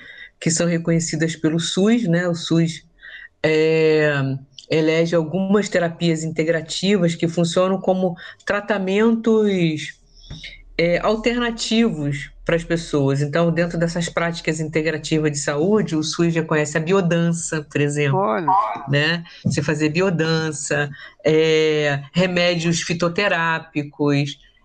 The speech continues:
Speaker 1: é, yoga é uma prática integrativa de saúde, terapia comunitária integrativas, que são as rodas de conversa para as pessoas colocarem,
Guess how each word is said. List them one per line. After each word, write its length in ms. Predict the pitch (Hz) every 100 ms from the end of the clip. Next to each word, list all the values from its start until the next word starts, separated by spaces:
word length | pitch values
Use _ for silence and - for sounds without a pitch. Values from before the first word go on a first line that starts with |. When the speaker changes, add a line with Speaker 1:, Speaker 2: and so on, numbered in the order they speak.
| -
Speaker 1:
é, 140 | 156
yoga 920 | - 202 202 180 175 165 160 156 156 -
é 140 | 160
uma 280 | 156 156 147
prática 340 | 156 147 - 143
integrativa 680 | 147 151 151 151 147 147
de 80 | 147
saúde, 880 | - 170 165 151 160 151 143 147 143 143 _ - - - -
terapia 500 | 190 190 - 196 202
comunitária 640 | 202 185 180 170 180 175
integrativas, 1000 | 170 170 165 175 170 - 180 185 165 151
que 100 | -
são 180 | 165 170
as 100 | 170
rodas 420 | 165 165 175 170 170
de 80 |
conversa 640 | 165 160 151 156 160 - 147
para 140 | 151
as 80 | 147
pessoas 400 | 147 143 156 151
colocarem, 760 | 156 151 143 151 147 147 143